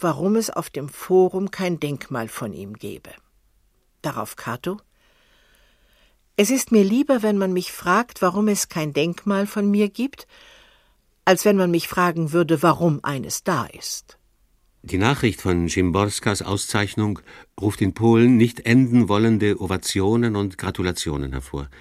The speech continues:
Speaker 2: Unter denjenigen, die aus diesem Anlass ihr Werk würdigen,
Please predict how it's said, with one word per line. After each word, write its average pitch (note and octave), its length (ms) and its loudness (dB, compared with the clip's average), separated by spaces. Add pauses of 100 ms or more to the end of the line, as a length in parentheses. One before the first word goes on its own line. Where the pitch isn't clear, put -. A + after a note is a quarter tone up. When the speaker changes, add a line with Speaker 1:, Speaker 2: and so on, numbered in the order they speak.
(560)
Speaker 2:
Unter A2 280 2
denjenigen, A2+ 760 6
die F#2+ 140 0
aus G2+ 100 -2
diesem C#3 300 2
Anlass G2+ 420 -2
ihr G#2+ 240 -2
Werk G#2+ 320 -2
würdigen, A#2+ 560 0